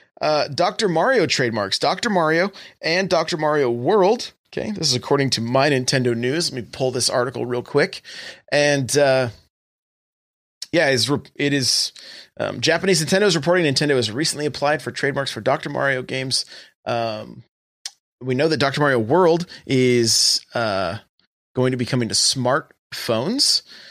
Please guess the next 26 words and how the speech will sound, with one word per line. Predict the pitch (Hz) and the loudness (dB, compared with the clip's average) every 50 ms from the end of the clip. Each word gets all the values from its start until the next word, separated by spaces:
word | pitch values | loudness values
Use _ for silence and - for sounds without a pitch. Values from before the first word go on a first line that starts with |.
| - - _ _ _ _ _ _ _ _ _ _ _ _ _ _ - | -20 -20 _ _ _ _ _ _ _ _ _ _ _ _ _ _ 0
And | 135 135 139 143 147 147 147 147 151 151 139 135 - - _ | 0 2 2 2 2 2 2 0 0 0 -2 -4 -6 -8 _
let's | - 147 127 - | -8 -6 -4 -2
see, | - - 143 135 117 107 101 98 101 - _ _ _ _ - 131 - | -2 -2 0 -2 -2 -2 -4 -4 -8 -12 _ _ _ _ -12 -10 -6
I'll | - 135 131 | -4 -2 -2
just | 113 - - | -2 0 0
read | 139 123 - | 0 0 2
from | 143 131 | 2 0
the | 123 113 | 2 4
article | 123 127 127 120 123 107 | 2 2 2 0 -2 -2
here. | 120 120 117 120 107 - - - - - _ - | 0 2 2 2 0 -2 -6 -20 -20 -20 _ -2
Uh, | 57 58 55 53 | 0 0 2 0
the | 57 60 | -2 -2
Doctor | - 175 190 190 208 180 | 0 2 2 2 4 4
Mario | 180 180 175 165 | 4 6 6 6
World | 143 120 160 175 180 170 | 6 6 6 6 6 4
trademark | - - 175 156 160 135 - | 4 2 2 4 2 2 2
covers | - 160 135 135 131 113 104 | 2 0 2 2 2 0 0
downloadable | 104 - 131 135 160 175 185 - - - 135 139 143 151 147 147 123 | 2 2 4 4 4 2 0 -2 -4 -2 2 2 4 4 4 2 2
video | 104 131 135 147 151 143 | 2 2 2 4 2 2
game | 123 - 135 131 131 127 127 120 117 - - | 2 0 0 2 2 2 0 0 -4 -8 -14
program, | - - - 147 151 - 156 143 139 | -6 0 2 2 2 4 2 2 2
including, | 123 120 - - - 143 135 127 127 120 - - _ _ _ _ _ - - | 0 -4 -6 -4 -2 -2 0 0 -2 -4 -6 -12 _ _ _ _ _ -8 -6
uh, | - - 87 82 - - | -4 -4 -4 -6 -8 -10
including | - 107 - - 160 175 180 170 | -14 -12 -4 0 2 2 2 2
for | - 127 | 0 -2
smartphones, | - - - 147 156 156 - - 170 170 175 175 160 - | -2 0 2 2 0 0 0 0 0 2 2 0 0 -2